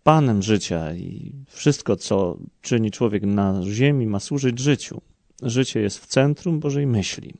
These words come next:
Prośmy Ducha Świętego o natchnienie, o Jego obecność w nas. Niech mocą Bożego Słowa obudzi w-, się w naszych sercach gorąca troska o życie,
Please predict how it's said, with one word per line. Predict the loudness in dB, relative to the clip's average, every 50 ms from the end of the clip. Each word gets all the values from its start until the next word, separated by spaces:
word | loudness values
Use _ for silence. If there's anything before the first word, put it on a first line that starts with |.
| _ _ _ _ _ _ _ _ _ _ -20 -20 -20 -20 -20 -20 -20 -20 -20 -20 -20 -20 _ _ _ _ _
Prośmy | 2 4 4 4 2 0
Ducha | 0 -2 -2 -4 -6
Świętego | -4 -2 -2 -2 0 0 -2 -2 0 0
o | 0
natchnienie, | 0 0 -2 -4 -8 -4 0 2 2 2 2 0 -2 -6 -10 -14 -16 -12
o | -8 -4
Jego | -2 -2 0 0 0 0
obecność | 0 0 0 -2 -2 -4 -6 -8 -8 -8 -8
w | -10
nas. | -10 -10 -10 -10 -12 -12 -12 -12 -12 -14 -14 -10 -8
Niech | -6 -6 -4 -4
mocą | -4 -6 -4 -4 -4 -2
Bożego | -2 -2 -2 -2 -2 -4 -4
Słowa | -2 0 0 2 2 2 0 -4 _ _ _ _ _
obudzi | 2 4 4 4 2 0 0 -2
w-, | -4 -6 -8 -12
się | -6 -4 -2 0
w | 2
naszych | 2 0 0 0 -4 -4 -2
sercach | 0 0 0 0 -2 -6 -6 -6 -4 0
gorąca | 2 4 6 6 4 4 2 0 -4
troska | -4 -4 -2 -2 -2 -4 -6 -4 -4 -4 -4 -8 -14 _ -20 -20 _ _ _ _ -4
o | -2 -2
życie, | 0 0 0 -2 -2 -4 -10 -16